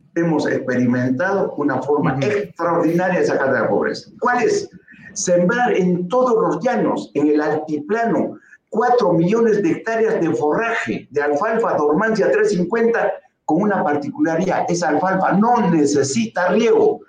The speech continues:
Speaker 1: ni tampoco lo mata la helada. En época de lluvias llega a crecer hasta setenta, sesenta centímetros de altura.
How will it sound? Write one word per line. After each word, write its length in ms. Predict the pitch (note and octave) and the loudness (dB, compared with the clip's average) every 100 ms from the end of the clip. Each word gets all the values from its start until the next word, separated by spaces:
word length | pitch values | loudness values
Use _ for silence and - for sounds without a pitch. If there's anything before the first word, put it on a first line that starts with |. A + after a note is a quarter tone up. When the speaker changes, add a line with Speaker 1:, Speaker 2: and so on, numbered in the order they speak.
| - | -6
Speaker 1:
ni 180 | F#3+ G3+ | 0 2
tampoco 520 | F3+ F3+ G#3+ B3+ G3 | 2 2 4 4 4
lo 120 | E3 | 2
mata 320 | F#3+ A#3 - D4+ | 2 0 0 0
la 120 | A4+ | 0
helada. 520 | C5 G#4+ G4 - - - - - - - | 0 0 0 -2 -4 -12 -20 -20 -16 -2
En 180 | C#3+ | 0
época 360 | A3+ A#3 G#3 D3+ | 2 4 2 2
de 200 | C#3+ D#3+ | 2 0
lluvias 380 | B3+ B3 A3 G3+ - - _ | 2 2 2 0 -4 -10 _
llega 300 | G3+ A3 F#3+ | 0 0 2
a 20 | |
crecer 340 | E3+ E3+ G#3+ F#3+ | 0 0 0 0
hasta 240 | - C#3+ | 0 -4
setenta, 600 | C#3 D3 A#3 A3+ - C3+ | -2 -2 0 2 2 0
sesenta 540 | D#3 D3+ A#3+ B3 F3+ | -2 -4 0 0 0
centímetros 680 | D#3 D3 D3 G#3 G3 E3+ D3 | 0 0 0 0 0 0 -2
de 60 | C3 | -2
altura. 320 | - D4+ - | -4 -8 -12